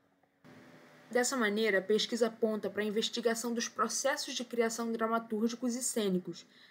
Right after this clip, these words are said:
das peças e diretores apresentados anteriormente, que se utilizam desses novos dispositivos intermediais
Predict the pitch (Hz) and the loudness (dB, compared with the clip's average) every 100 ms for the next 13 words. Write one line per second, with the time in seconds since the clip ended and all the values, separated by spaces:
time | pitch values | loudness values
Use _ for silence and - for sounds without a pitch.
0 | - 202 196 - 180 220 277 254 247 214 | -2 0 0 4 4 4 0 -2 0 4
1 | 226 233 226 202 202 208 220 233 233 190 | 4 6 4 2 0 2 2 2 0 -2
2 | 185 202 196 196 214 196 170 165 - _ | -4 -4 -2 0 0 0 -2 -4 -16 _
3 | _ _ 262 - 311 349 302 262 233 202 | _ _ -4 -2 2 4 4 4 2 0
4 | 208 208 220 226 240 - - 233 220 220 | 0 -2 2 4 2 -2 0 2 2 0
5 | - 277 269 233 240 233 214 208 208 196 | -4 -4 -4 -4 -2 -2 -2 -2 -2 2
6 | 185 214 - | 2 0 -4